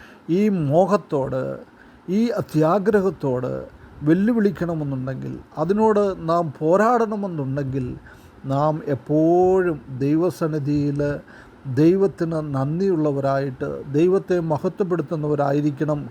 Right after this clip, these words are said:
കാരണം നമുക്ക് അർഹതയില്ലാതിരിക്കുന്ന അനേക, അനേക നന്മകൾ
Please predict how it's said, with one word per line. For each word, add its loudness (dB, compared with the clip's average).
കാരണം 2
നമുക്ക് -2
അർഹതയില്ലാതിരിക്കുന്ന 0
അനേക, 0
അനേക 0
നന്മകൾ 0